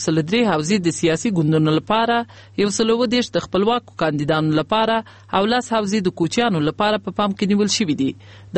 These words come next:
افغانستان د انتخاباتي اصلاحاتو د مشورتي ټولنې غړي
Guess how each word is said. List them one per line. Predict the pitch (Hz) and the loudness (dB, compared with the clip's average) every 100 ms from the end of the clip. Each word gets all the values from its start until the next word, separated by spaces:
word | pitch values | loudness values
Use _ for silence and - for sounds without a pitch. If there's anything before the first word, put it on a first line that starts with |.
| 202 | 0
افغانستان | 196 214 202 - 214 | 0 -2 -2 -2 0
د | 196 185 | 0 0
انتخاباتي | 185 202 180 190 233 | -2 -2 0 -2 -2
اصلاحاتو | 220 - 156 180 202 190 | -4 0 0 0 -2 -2
د | 165 156 | 0 0
مشورتي | 151 160 170 - 233 | 0 0 0 -2 0
ټولنې | 165 151 156 151 | 2 2 2 0
غړي | 202 | 0